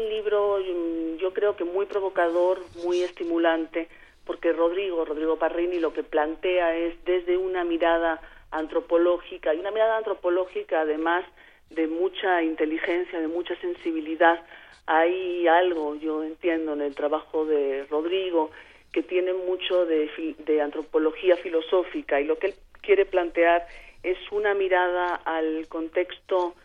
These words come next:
de violencia que vivimos en el país, desde algo que él, eh, denomina ya desde el título,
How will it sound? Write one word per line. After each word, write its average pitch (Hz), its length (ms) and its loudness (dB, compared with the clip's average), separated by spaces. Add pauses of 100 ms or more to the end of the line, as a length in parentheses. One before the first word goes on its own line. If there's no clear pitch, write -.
(380)
de 160 300 2
violencia 180 720 0
que 165 140 -4
vivimos 170 560 -2 (280)
en 156 300 -2
el 147 340 -4 (100)
país, 175 400 2 (720)
desde 196 340 6
algo 277 300 0
que 226 140 0
él, 220 240 -8 (240)
eh, 165 380 2 (200)
denomina 175 560 0
ya 185 240 4
desde 180 260 -4
el 160 140 -4
título, 160 640 -6